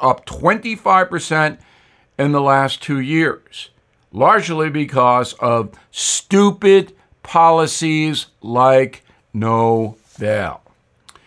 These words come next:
Congress allocating another three billion dollars to Ukraine. Meantime, President Biden returning from his long vacation to Washington today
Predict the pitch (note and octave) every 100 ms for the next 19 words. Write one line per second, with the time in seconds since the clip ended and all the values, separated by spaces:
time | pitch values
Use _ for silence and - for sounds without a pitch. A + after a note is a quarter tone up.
0 | _ _ _ _ _ _ - F3 F3+ E3+
1 | E3 E3 E3 D#3+ E3 D#3+ D#3+ D#3 D3+ D3+
2 | E3 C#3+ C#3+ D#3+ D#3 C#3+ D3 D3+ C#3 -
3 | B2+ C3 F#3 G#3 D3+ C#3+ D3 D#3+ D3+ D3+
4 | - D3 D3+ - C3 C3+ D3 D#3+ D3+ D#3+
5 | D#3 D#3 D3 C#3+ - D3+ G3 A3+ A#3 A3+
6 | - F#3 F3+ D#3+ D#3 B2+ A#2+ C3 F3 G#3
7 | G3+ G3+ E3+ G3 G3 D#3+ E3+ D#3 D3+ D#3+
8 | D#3+ - A#2+ C#3 B2+ A#2+ G2+ D3 G#3 C4
9 | D4